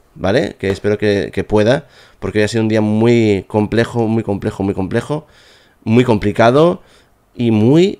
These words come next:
muy asustada. Voy a decir que es mujer. Se ha asustado muchísimo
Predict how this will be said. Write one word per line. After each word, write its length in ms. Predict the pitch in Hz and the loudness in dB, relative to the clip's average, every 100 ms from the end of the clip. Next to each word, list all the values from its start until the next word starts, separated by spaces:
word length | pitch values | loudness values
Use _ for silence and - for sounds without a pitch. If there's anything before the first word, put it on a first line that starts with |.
| _ | _
muy 480 | - 123 160 202 - _ _ _ - | 0 4 4 4 -2 _ _ _ -8
asustada. 720 | - 104 - 123 95 87 - - | -6 -4 2 4 4 0 -6 -4
Voy 160 | 110 | -2
a 20 | 120 | 0
decir 140 | 131 | -2
que 100 | 127 | -6
es 80 | 113 | -4
mujer. 400 | 110 101 95 - _ _ - | -4 -2 -6 -8 _ _ -6
Se 120 | 117 | -4
ha 40 | |
asustado 340 | 120 120 127 127 | -4 -2 0 0
muchísimo 800 | 113 110 - 143 151 156 202 | 0 -2 -2 -2 0 0 -2